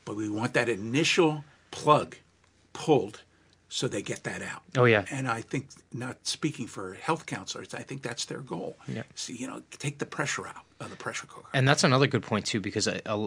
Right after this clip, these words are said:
Speaker 2: a lot of people forget the fallout of the people that responded to the event as well, right?
Speaker 1: Absolutely.
Speaker 2: They didn't experience it exactly the same way, but P T S D can, can set in all the same.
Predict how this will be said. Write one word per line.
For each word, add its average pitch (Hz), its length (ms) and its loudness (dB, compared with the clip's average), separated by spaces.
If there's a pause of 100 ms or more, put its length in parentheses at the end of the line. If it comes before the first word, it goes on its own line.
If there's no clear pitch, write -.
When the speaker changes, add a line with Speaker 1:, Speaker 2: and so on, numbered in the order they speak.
Speaker 2:
a 120 80 -2
lot 117 160 6
of 139 60 4
people 120 280 0
forget 107 400 -2
the - 60 -10
fallout 107 680 4
of 98 300 -4
the 92 60 -10
people 101 300 -6
that 98 200 -2
responded 104 760 -2
to 113 120 -6
the 92 140 -4
event 87 360 -8
as 87 120 -12
well, 104 220 0
right? 80 80 -6
Speaker 1:
Absolutely. 104 520 0 (280)
Speaker 2:
They 117 120 4
didn't 117 220 4
experience 117 640 2
it 104 80 0
exactly 101 460 0
the 92 120 -6
same 92 360 -4
way, 107 220 2
but 92 340 0 (320)
P - 180 0
T - 180 -2
S 110 180 0
D 110 160 -4
can, 107 220 -6 (300)
can 104 360 -2
set 104 360 2
in 101 180 -2
all 95 300 -4
the - 140 -4
same. 104 500 0